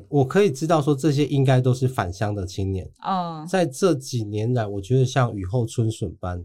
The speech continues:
Speaker 2: 嗯。
Speaker 1: 一间一间的冒出来，
Speaker 2: 嗯。
Speaker 1: 就是可能隔个一个月、两个月，诶，这边怎么又多一家？
Speaker 2: 又有新店。
Speaker 1: 对，
Speaker 2: 嗯。
Speaker 1: 然后每一家的质感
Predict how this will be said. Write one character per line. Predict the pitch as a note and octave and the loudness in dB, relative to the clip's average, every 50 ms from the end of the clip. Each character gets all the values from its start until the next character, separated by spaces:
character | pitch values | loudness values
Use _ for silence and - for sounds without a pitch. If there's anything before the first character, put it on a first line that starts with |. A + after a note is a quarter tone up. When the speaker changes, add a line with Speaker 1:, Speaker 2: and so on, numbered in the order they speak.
| - G3+ | -8 -6
Speaker 2:
嗯。 | G#3+ G#3 G3 F#3+ F3+ F#3 F#3+ - | -4 -4 -4 -4 -4 -8 -8 -8
Speaker 1:
一 | F3 | -8
间 | D#3+ - D#3 D3 C3+ | -4 -2 0 0 0
一 | C#3+ C3 | 0 0
间 | C3 C#3 C3 | 2 2 2
的 | A#2+ | 2
冒 | A#2+ B2+ A#2+ A2+ | 2 2 2 0
出 | G2 - A#2+ A#2 | 0 -2 -4 -2
来， | G#2 G2 | -2 -2
Speaker 2:
嗯。 | G2+ | 0
Speaker 1:
就 | G2 F#2+ | 0 0
是 | - E3 D#3 | 0 0 0
可 | C3 - - G#2+ G2 | -2 -2 -4 -6 -6
能 | G2 F#2 | -6 -6
隔 | - A#2 A2+ | -4 -2 -2
个 | A2 B2+ A#2+ A2 - - | 0 0 -2 -2 -4 -6
一 | D#3 C#3+ | -6 -2
个 | C3 B2 A#2 | -2 0 2
月、 | C3 C#3 B2+ | 2 2 2
两 | A2 F#2 F2 | 0 -2 -4
个 | F#2 G#2 | -4 -2
月， | B2 C3 | -2 -2
诶， | C3+ E3 F3 | -2 -2 -4
这 | E3 - E3 | -4 -6 -6
边 | D3+ D#3+ D3+ C#3 | -2 -2 -2 -2
怎 | C3 G2 | -4 -6
么 | G2+ G2+ | -6 -6
又 | A2+ A#2+ | -4 -4
多 | - A#2+ A2 A2+ | -2 -2 -2 0
一 | D#3+ | 2
家？ | B3 | 2
Speaker 2:
又 | A3+ | 2
有 | G3 G3 | 2 0
新 | G3 - G3+ G3+ G3 | -2 -4 -4 -4 -4
店。 | F#3+ F#3+ F3+ D#3 C#3+ C#3+ D3 E3 | -2 -4 -4 -6 -8 -12 -14 -8
Speaker 1:
对， | - C#3+ B2+ A2+ A2 | -2 0 0 0 2
Speaker 2:
嗯。 | |
Speaker 1:
然 | A2+ A#2+ A2+ | 0 0 -2
后 | - - F3 E3+ D3+ C3 A#2 A2 - - _ | -2 0 0 2 2 2 0 -2 -6 -14 _
每 | - A#2+ - | -16 -16 -10
一 | - D3+ D3 | -8 -8 -4
家 | D3+ - D3+ D3 D3 | -2 0 0 2 2
的 | C3+ B2+ | 2 0
质 | C3 - - G#2 A2+ | -2 -4 -8 -10 -10
感 | A#2 - A2+ G2 | -6 -4 -4 -6